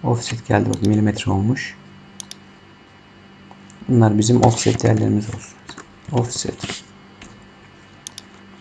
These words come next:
Okey. Okey. Bakın gelmiş bunu.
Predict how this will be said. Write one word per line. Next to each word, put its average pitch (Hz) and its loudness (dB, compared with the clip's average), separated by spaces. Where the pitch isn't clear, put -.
Okey. 120 -2
Okey. 117 -4
Bakın 117 -4
gelmiş 110 -2
bunu. 123 4